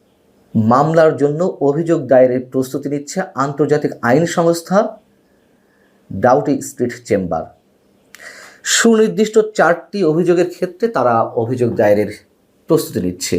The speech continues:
এবং সেই অভিযোগগুলো সম্পর্কে জানানোর আগে আমি একটু ডাউটি স্ট্রিট চেম্বার সম্পর্কে খানিকটা বলতে চাই। অনেকেই এটি সম্পর্কে, এই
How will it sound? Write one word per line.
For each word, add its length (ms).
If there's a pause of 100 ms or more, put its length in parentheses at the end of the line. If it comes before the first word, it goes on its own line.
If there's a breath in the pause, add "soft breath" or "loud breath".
(500 loud breath)
এবং 180 (420)
সেই 320
অভিযোগগুলো 420
সম্পর্কে 420
জানানোর 360 (100)
আগে 240 (220)
আমি 140
একটু 200 (200)
ডাউটি 400
স্ট্রিট 280
চেম্বার 340
সম্পর্কে 420 (440)
খানিকটা 360
বলতে 280
চাই। 160 (160)
অনেকেই 300
এটি 140
সম্পর্কে, 360
এই 80